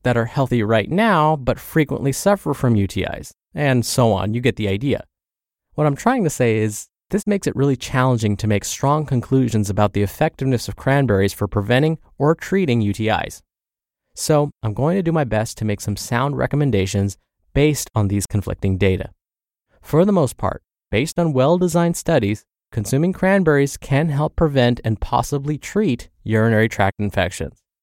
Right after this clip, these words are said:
But for this to actually work, the first step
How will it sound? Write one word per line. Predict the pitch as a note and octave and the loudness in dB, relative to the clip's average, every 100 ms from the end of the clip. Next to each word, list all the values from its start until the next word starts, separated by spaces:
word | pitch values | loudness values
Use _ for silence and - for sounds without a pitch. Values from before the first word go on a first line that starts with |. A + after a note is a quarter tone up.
| _ _ _ | _ _ _
But | C3+ A#2+ - _ | 0 0 -4 _
for | - F#2+ | -6 -4
this | G2+ - | -4 -6
to | |
actually | - - C3 E3 | -12 -4 -2 2
work, | D#3 G#2 - _ _ _ - | 2 0 -2 _ _ _ -10
the | G#2 | -6
first | - F#3 - | 0 -2 -2
step | - F#3 G#2+ | -2 0 0